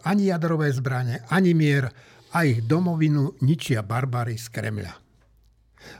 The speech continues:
Vladimír Putin sa v prejave neštítil dokonca oháňať Bibliou. On, bolševik odchovaný na K G B-áckom mlieku, ochutenom krvou miliónov obetí komunizmu, tvrdí, že my, teda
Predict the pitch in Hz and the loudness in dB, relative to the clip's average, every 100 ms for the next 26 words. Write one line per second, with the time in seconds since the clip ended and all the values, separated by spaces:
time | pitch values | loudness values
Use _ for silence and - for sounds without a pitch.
0 | - 123 135 131 117 113 117 156 - 120 | -6 -2 0 0 0 -4 -2 -2 0 -2
1 | 117 101 107 - 127 143 127 117 127 175 | -2 -6 -10 -4 -2 0 0 0 0 0
2 | - 160 139 139 120 113 - 120 113 - | 0 -2 0 -2 -2 -4 -6 -6 -6 -10
3 | - 135 139 135 135 110 - - 127 113 | -6 -2 0 0 -2 -6 -8 -4 -2 0
4 | 120 98 101 110 - _ - 139 190 151 | 0 -2 -6 -16 -20 _ -8 -2 -2 -2
5 | 95 123 156 - 175 131 113 - 139 - | -6 -6 -6 -4 -4 -4 -6 -8 -10 -8
6 | - 135 127 123 117 120 - - - - | -6 -4 -2 -2 -2 -4 -10 -20 -20 -16
7 | - 113 117 131 151 147 139 120 123 - | -8 -6 -4 -2 -2 0 -2 -2 -6 -8
8 | 113 104 107 120 139 117 135 131 - _ | -8 -4 -2 -2 -4 -4 -4 -4 -8 _
9 | - _ - 160 - - 147 123 107 104 | -20 _ -4 -2 -2 -2 0 -2 -4 -4
10 | 127 143 131 117 131 147 143 139 117 123 | -2 0 -2 0 0 2 2 2 -2 -4
11 | - 139 123 - 113 - 131 127 120 120 | -4 -4 -4 -4 -6 -4 -2 -2 -2 -4
12 | 104 - 110 113 127 147 180 - - - | -8 -6 -6 -2 0 0 0 -6 -20 -18
13 | - 98 117 113 147 208 240 - 120 101 | -10 -6 -4 -2 2 2 0 -4 -4 -4
14 | 107 | -8